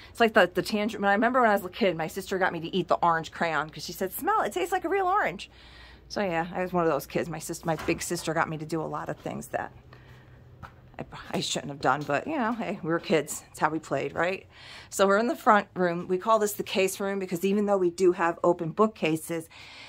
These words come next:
this is where we have our vendors' locked case items. And nobody has a full case. They rent shelves from us. So you've visited all these shelves with us in the past, and there's usually some change-ups as they mark things down, bring in new things, things sell, they fill in the space.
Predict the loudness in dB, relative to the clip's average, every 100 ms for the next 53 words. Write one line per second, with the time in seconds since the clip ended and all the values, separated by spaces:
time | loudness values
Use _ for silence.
0 | 0 4 6 4 4 2 2 -2 -2 -2
1 | 0 0 0 0 -2 -2 -4 -4 -12 -20
2 | -20 -20 -10 6 6 6 -10 -2 0 0
3 | -2 0 2 0 -6 -6 -6 -6 -14 -20
4 | -20 -4 4 4 4 0 0 0 -2 -2
5 | 0 0 -4 -2 -2 -2 0 0 2 -4
6 | -4 -8 -4 -2 -2 -6 -16 -4 0 0
7 | 0 -6 -6 -14 -8 -6 -2 -4 -6 -20
8 | -20 -20 -16 2 2 4 2 2 4 2
9 | 0 0 0 -2 -4 -4 -8 -8 -6 -4
10 | -4 -6 -14 -20 -20 -20 _ -10 -10 -8
11 | -6 -4 -2 -4 -6 -12 -4 -2 0 -2
12 | -4 -8 -10 -8 -6 -8 -4 -2 -2 -2
13 | -2 -4 -8 -4 0 2 2 2 2 2
14 | 2 0 -4 -8 -6 -4 -4 -6 -6 -4
15 | -2 -2 -6 -8 -6 -6 -8